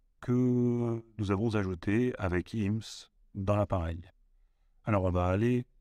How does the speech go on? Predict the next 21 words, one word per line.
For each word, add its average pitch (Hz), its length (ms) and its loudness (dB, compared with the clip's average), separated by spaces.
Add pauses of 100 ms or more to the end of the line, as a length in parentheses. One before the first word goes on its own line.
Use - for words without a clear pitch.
dans 92 500 0
l'application 90 880 -4 (100)
Radio 85 500 -2
Web. 127 340 -2 (680)
Je 104 140 0
suis 123 180 -2
dans 104 140 2
le 95 40 2
menu 110 280 2 (200)
principal 110 560 -2
de 98 120 -2
mon 92 240 -2
Sense 87 240 -6
Player 101 340 0
et 95 60 2
je 87 100 0
vais 92 220 -2 (260)
appuyer 92 520 -4 (440)
sur - 160 -6
la 87 140 2
touche 92 300 -4